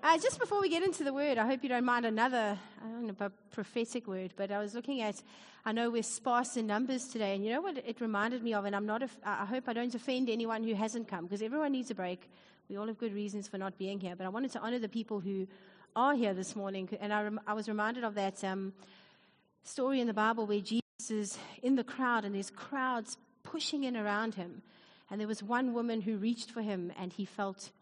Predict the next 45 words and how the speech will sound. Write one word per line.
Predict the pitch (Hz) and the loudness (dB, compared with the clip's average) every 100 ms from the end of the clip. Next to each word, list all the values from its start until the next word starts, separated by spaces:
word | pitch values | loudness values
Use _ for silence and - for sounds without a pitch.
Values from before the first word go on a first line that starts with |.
| _ _ - | _ _ -2
her | 220 | 0
touch, | 214 185 - - | 0 -4 -6 -4
and | 196 | -4
he | 190 | -2
felt | 202 196 | -2 -2
that. | 196 180 | -2 -2
And | 202 | -2
I | |
just | 196 247 | -2 -2
got | 262 | -2
a | 226 | -2
sense | 247 233 - | 0 -2 -4
this | 214 | -6
morning | 233 220 | -4 -2
that | 202 185 | -2 0
God | 208 208 | 0 0
is | 196 | -2
saying, | 208 196 196 - - - _ - | -2 -2 -2 -8 -16 -20 _ -4
"Push | 254 - | -2 0
on, | 226 175 180 - - _ _ _ | -2 -4 -6 -14 -20 _ _ _
through, | 240 202 175 - | -4 -2 -4 -4
push | - 240 | -2 -2
forward." | - 226 190 151 - - - - - - - | 0 -2 -2 -4 -14 -20 -20 -20 -20 -12 -2
Um, | 185 185 185 185 - - _ 202 | 0 0 -2 -6 -10 -20 _ -4
you | |
know, | 196 | 0
it | 208 | 0
doesn't | 226 233 247 | 0 2 2
matter. | 233 220 220 196 | 2 2 0 -2
Don't | 226 233 | -2 -2
look | 247 240 | -2 -4
to | |
the | 226 | 0
left | 220 214 220 | 0 0 -2
or | |
the | 208 | 0
right. | 202 196 - | 2 2 0
Keep | - 233 - | -4 -6 -2
going | 214 190 175 170 - - | -2 -2 -4 -10 -14 -6
and, | 196 175 - | -4 -4 -4
and | 196 185 - | -4 -4 0
move | 208 233 214 | 2 2 2
on. | 208 185 170 - - - 196 | 0 -2 -4 -12 -20 -12 -4
And | 196 | 0
when | 214 | 0